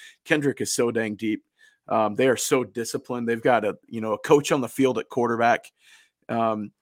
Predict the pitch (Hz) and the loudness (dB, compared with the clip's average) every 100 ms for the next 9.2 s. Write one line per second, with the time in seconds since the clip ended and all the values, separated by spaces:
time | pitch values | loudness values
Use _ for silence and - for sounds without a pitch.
0 | _ 113 107 - 135 123 139 127 117 107 | _ -6 -6 2 2 4 2 0 -2 -8
1 | 101 123 123 110 101 110 110 113 110 107 | -4 -2 -2 -4 -4 -6 -2 -4 -4 -4
2 | 117 101 113 117 - 110 113 - 104 113 | -2 -2 -2 -4 2 2 2 -4 -4 -2
3 | 113 120 113 107 - 113 113 - 117 110 | -2 -4 -8 -10 -6 -2 -2 -2 -4 -2
4 | 120 117 113 - 113 107 113 - 123 120 | -4 -4 -8 -6 -6 -4 -6 -6 -6 -6
5 | 113 123 117 113 110 _ - - _ - | -4 0 2 2 -2 _ -20 -20 _ -6
6 | 110 107 107 120 110 - 120 123 120 117 | -4 -2 -2 -2 -2 4 6 6 2 -2
7 | - 123 117 113 107 113 113 107 113 107 | 0 2 4 2 2 0 0 -2 -4 -4
8 | - 113 - 107 101 107 101 113 110 - | -4 -4 -4 -2 -2 -2 -2 -2 -4 -4
9 | 110 - | -6 -6